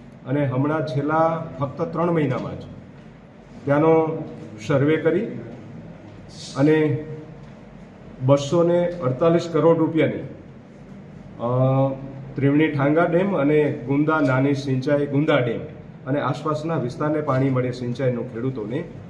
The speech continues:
એ પ્રકારની સિદ્ધાંતિક મંજૂરી બસો અડતાલીસ કરોડની આપવામાં આવી છે અને,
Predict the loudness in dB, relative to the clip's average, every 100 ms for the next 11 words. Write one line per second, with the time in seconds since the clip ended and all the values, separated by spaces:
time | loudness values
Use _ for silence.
0 | -18 -20 -6 -4 -2 -4 0 0 0 0
1 | -2 -2 -4 -6 -2 0 0 0 0 -2
2 | 0 0 0 -4 -10 -14 -18 -16 -2 -2
3 | 0 0 0 0 0 0 0 2 2 2
4 | 2 0 2 2 2 0 -4 -6 -12 -18
5 | -18 -20 -20 -4 0 2 2 0